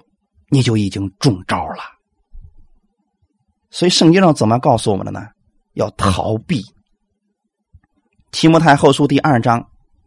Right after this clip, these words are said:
二十二节到二十六节，“你要逃避少年的私欲，同那倾心祷告主的人追求公义、信德、仁爱、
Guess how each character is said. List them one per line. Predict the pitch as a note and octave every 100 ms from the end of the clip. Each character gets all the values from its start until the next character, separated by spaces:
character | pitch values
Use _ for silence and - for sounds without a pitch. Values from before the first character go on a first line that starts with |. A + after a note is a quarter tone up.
| _ _ _ _ _
二 | - C#3
十 | B2+ D3
二 | C3
节 | - G#2
到 | G#2
二 | G#2+
十 | G#2
六 | G2+
节 | G2 - - _
，“你 | C3 C3+
要 | D3 C#3
逃 | - A2
避 | C3 C#3
少 | - C3+
年 | G#2+ G2
的 |
私 | G2 - G#2
欲， | G#2 - _ _ _ _ _ -
同 | - D3+
那 | C3+
倾 | A2 - G3
心 | F#3 F3 D#3+
祷 | G#2
告 | G#2+ D#3+
主 | - G#2
的 | A2
人 | G2+ G2 F#2+ _ _ _
追 | - C#3
求 | - G#2+
公 | G#2+ E3
义、 | F3 C3 - _ _ _
信 | - - F3 G#2
德、 | F#2 F#2 - -
仁 | - A#2+ A#2
爱、 | C3 G2